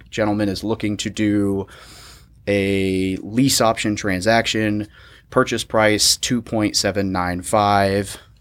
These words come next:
with a, uh, he was asking for two hundred thousand dollars down. We talked back and forth to, like, a hundred and fifty thousand dollars down and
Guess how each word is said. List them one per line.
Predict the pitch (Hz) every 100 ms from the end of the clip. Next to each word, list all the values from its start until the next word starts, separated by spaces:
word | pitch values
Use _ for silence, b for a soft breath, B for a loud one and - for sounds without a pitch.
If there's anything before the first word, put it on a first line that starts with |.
| _
with | 101 101 87
a, | 95 92 92 92 90 90 _ _ _ - - -
uh, | 98 95 92 92
he | - 135
was | 131
asking | 131 123 117
for | 104
two | - 185
hundred | 156 139 135
thousand | 123 117 113
dollars | 107 101
down. | 101 104 104 104 104 104 B B B B B -
We | 104 98 101 98 98 98
talked | 95 104 101
back | 101 92
and | 85
forth | 95 92 -
to, | 104
like, | 87 87
a | 92
hundred | 110 98
and | 95
fifty | - 160 131
thousand | 120 117 110
dollars | 104 101 98
down | 98 92 90 92 92 95 B B B B B -
and | 92 92 92 92 92